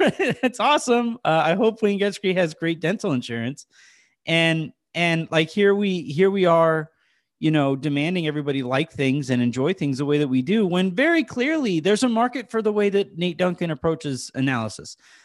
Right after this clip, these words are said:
There's also a, a market for everybody who stands up there and beats their chest about a, a really cool dunk.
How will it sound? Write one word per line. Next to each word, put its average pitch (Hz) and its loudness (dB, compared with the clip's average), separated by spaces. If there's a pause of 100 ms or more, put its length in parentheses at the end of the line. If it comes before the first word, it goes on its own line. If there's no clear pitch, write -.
There's 170 2
also 220 2
a, 175 0 (100)
a 175 4
market 175 0
for 180 -2
everybody 185 0
who 185 -2
stands 180 -6
up 202 -2
there 185 0
and 190 0
beats 170 -4
their 190 -2
chest - -4 (400)
about 185 2
a, 190 2
a 190 6
really 214 2
cool 226 -2
dunk. 262 0